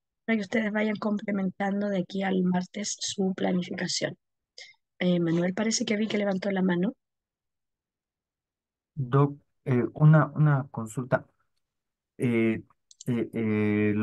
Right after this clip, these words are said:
Speaker 2: lo que yo le acabo de entender, hay que hacer, digamos, dos planificaciones de la misma clase,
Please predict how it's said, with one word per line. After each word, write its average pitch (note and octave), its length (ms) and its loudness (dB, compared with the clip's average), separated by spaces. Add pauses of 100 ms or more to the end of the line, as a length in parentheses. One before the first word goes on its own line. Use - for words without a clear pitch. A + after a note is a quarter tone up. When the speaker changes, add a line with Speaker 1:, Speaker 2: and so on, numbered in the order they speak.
(140)
Speaker 2:
lo A#2 200 4
que C3+ 100 0
yo C#3 60 6
le C3+ 60 6
acabo C3 180 2
de A#2 60 2
entender, A#2 440 -2
hay A#2 120 0
que B2+ 80 0
hacer, A#2 280 0
digamos, G#2+ 340 2
dos A#2 260 2
planificaciones A2+ 840 -2 (380)
de A#2 240 2
la A#2 120 6
misma C#3+ 540 4
clase, C#3 460 2